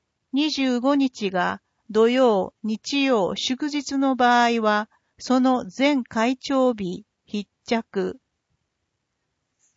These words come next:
当コーナーに掲載している内容は、市と関わりはありません。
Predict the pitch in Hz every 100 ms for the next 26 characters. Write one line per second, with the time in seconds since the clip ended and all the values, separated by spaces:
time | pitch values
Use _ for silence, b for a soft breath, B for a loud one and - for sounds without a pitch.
0 | _ _ _ _ - 294 294 277 294 294
1 | 262 233 202 185 185 240 247 262 262 247
2 | 254 - 240 226 220 220 214 240 233 220
3 | 214 208 190 185 - _ _ - 269 -
4 | 196 175 - _ _ 226 226 277 277 269
5 | 254 254 - 202 226 226 226 - 202 190